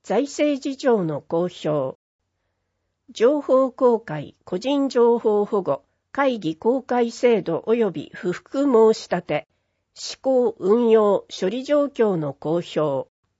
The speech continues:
五ページ、軽自動車税の納税通知書を発送します。生活者物価高騰対策支援給付金。市内初の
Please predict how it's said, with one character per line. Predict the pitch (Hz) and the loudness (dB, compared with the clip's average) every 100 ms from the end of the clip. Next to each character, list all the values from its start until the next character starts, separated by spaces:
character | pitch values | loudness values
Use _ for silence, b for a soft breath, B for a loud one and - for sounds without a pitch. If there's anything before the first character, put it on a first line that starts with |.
| _ _ _ _ _ _ _ _ _ _ _ | _ _ _ _ _ _ _ _ _ _ _
五 | 175 | -8
ペ | - 285 220 | 4 4 4
ー | |
ジ、 | 151 104 - _ _ _ _ _ _ _ _ | 0 -10 -14 _ _ _ _ _ _ _ _
軽 | 262 285 | 0 0
自 | 277 277 | -2 -4
動 | 277 285 | -2 -4
車 | 277 262 | -2 -4
税 | - 214 185 | -2 -2 -2
の | 156 160 | -4 -4
納 | 175 247 | 0 0
税 | 247 269 269 | 2 2 2
通 | 262 233 240 | -2 -6 -6
知 | - | -8
書 | - 220 214 | -4 -2 -2
を | |
発 | 208 151 - | -2 -8 -8
送 | - 180 170 | -6 -4 -4
し | - | -6
ま | 135 131 | -8 -8
す。 | - - _ _ _ _ _ _ _ _ _ _ _ _ | -12 -20 _ _ _ _ _ _ _ _ _ _ _ _
生 | - 262 294 | 0 2 2
活 | 254 - - | -2 -4 -6
者 | - 135 - - | -6 -6 -6 -6
物 | 175 - | -6 -4
価 | - 269 | -4 -2
高 | 277 269 | 0 -2
騰 | 269 269 262 | 0 -4 -2
対 | - 226 | -4 -6
策 | - 165 151 - | -4 -10 -12 -18
支 | - 170 | -6 2
援 | 226 247 233 | 2 2 -4
給 | - 175 | -2 -2
付 | 170 - | -2 -10
金。 | - 147 131 113 _ _ _ _ _ _ _ _ _ _ _ _ _ | -12 -10 -10 -14 _ _ _ _ _ _ _ _ _ _ _ _ _
市 | - - 285 | -16 -4 0
内 | 302 254 | 2 2
初 | 175 208 - 196 | 0 -6 -6 -2
の | 175 143 | 0 -2